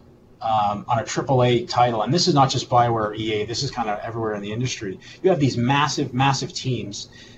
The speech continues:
Um, sometimes pivoting those teams is like, is like, eh,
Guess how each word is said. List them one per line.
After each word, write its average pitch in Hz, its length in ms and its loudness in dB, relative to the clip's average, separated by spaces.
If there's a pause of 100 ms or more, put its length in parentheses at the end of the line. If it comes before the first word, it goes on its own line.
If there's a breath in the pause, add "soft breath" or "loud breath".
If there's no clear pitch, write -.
(120 loud breath)
Um, - 100 4
sometimes 196 520 4 (160)
pivoting 156 340 -2
those 131 180 0
teams 139 240 -2
is 117 80 -4
like, 110 240 -2
is 113 140 -8
like, 113 220 -8 (120)
eh, 165 100 -6